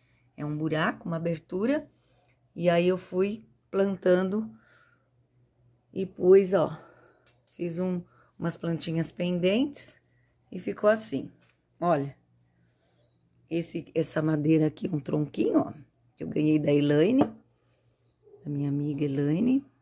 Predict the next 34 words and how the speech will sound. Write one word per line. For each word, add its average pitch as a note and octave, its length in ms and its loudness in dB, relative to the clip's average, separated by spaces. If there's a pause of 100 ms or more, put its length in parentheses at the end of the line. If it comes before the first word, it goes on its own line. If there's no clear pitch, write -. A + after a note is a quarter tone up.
(1400)
Eu D#3+ 200 6
amo C4 240 6
esse B3+ 180 -4
tronquinho A3 560 0
aqui. - 280 -4
É, E3+ 60 4
não F3+ 160 0
é, F#3+ 60 0
na F#3+ 60 -2
verdade, G3 320 2
não G#3+ 100 4
é A3+ 60 4
tronco, E3+ 440 0
né? G#3 220 0 (640)
É - 80 -2
um E3+ 200 2 (120)
pedaço F#4 460 0
de F#3+ 120 -2
madeira G3 440 2
que, G3+ 340 -4 (1080)
que - 100 -4
ela F3+ 160 2
me F3+ 120 2
deu F3 180 4
como F3 260 -4
vaso F3 380 0
e - 20 -4
eu F#3 100 -4
plantei. - 520 -12 (880)
É, F#3 640 2
é F3+ 140 2
a F3+ 120 6
Elaine F3+ 440 2
do F#3+ 340 -2